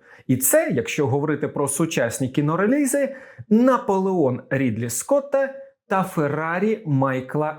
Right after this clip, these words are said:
Мана. Два старих дідуся-динозавра, в найкращому, звичайно ж, сенсі цього слова, я це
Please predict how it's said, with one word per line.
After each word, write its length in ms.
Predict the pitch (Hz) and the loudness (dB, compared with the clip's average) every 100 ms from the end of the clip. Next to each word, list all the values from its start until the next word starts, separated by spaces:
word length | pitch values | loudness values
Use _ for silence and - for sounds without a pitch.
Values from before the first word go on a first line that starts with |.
| - | -2
Мана. 440 | 135 151 131 101 - _ _ - - - | 2 4 4 0 -4 _ _ -18 -8 0
Два 320 | 165 277 220 | 4 4 2
старих 460 | - 170 180 135 | -2 -2 0 0
дідуся-динозавра, 1500 | 104 147 175 - 127 104 110 107 113 110 254 233 208 135 107 | -2 -2 -2 0 0 -2 -4 -4 0 2 2 2 0 -2 -4
в 40 | |
найкращому, 640 | 113 117 139 110 - 113 113 | -4 -2 -2 -4 -6 -8 -6
звичайно 440 | 127 - 120 117 | -6 -2 -2 -2
ж, 120 | 113 | -4
сенсі 340 | 147 131 117 117 | -2 -2 -2 -2
цього 240 | 127 120 | 0 0
слова, 460 | - 170 247 160 110 | 0 2 2 0 -4
я 160 | 107 | -8
це 380 | - 147 151 | -6 -6 -6